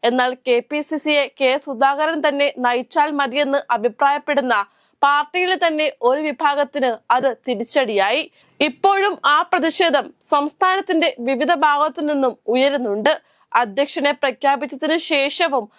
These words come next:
പാലക്കാട് നഗരമധ്യത്തിൽ കെ സുധാകരൻ അനുകൂല പോസ്റ്ററുകൾ പ്രത്യക്ഷപ്പെട്ടിരിക്കുകയാണ്. കോട്ട മൈതാനത്തിന് സമീപം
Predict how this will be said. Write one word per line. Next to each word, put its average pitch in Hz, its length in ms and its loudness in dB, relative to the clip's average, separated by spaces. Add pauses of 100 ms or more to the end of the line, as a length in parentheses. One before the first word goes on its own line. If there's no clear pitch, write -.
(220)
പാലക്കാട് 381 580 2
നഗരമധ്യത്തിൽ 320 760 -2 (140)
കെ 277 200 2
സുധാകരൻ 294 720 0
അനുകൂല 262 440 0 (120)
പോസ്റ്ററുകൾ 277 540 2 (100)
പ്രത്യക്ഷപ്പെട്ടിരിക്കുകയാണ്. 240 1300 0 (560)
കോട്ട 320 320 2
മൈതാനത്തിന് 370 640 0
സമീപം 302 580 -2